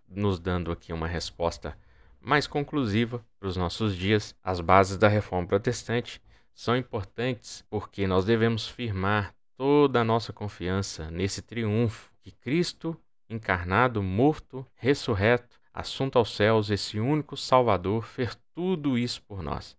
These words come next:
Então, nossa necessidade de entender esses pilares da fé, que é como o próprio nome do livro diz, essas bases da reforma protestante, ela é importante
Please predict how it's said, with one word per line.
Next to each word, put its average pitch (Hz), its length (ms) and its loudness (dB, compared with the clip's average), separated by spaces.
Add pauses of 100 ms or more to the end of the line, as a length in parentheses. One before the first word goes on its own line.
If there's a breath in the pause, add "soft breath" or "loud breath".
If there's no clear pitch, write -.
Então, 104 340 -4
nossa 110 320 2
necessidade 110 960 2
de 95 60 -8
entender 87 540 -4
esses - 380 -10
pilares 95 880 4
da 87 120 -6
fé, 123 400 0 (140)
que - 80 -16
é - 20 -12
como 98 260 -2
o 87 60 -4
próprio 90 320 -2
nome 85 220 -6
do 87 100 -6
livro 87 280 -6
diz, 113 360 -6 (680 soft breath)
essas 92 380 -2
bases 107 580 4
da 90 120 -4
reforma 92 440 -4
protestante, 104 680 -6
ela 101 100 2
é - 20 0
importante 113 760 -6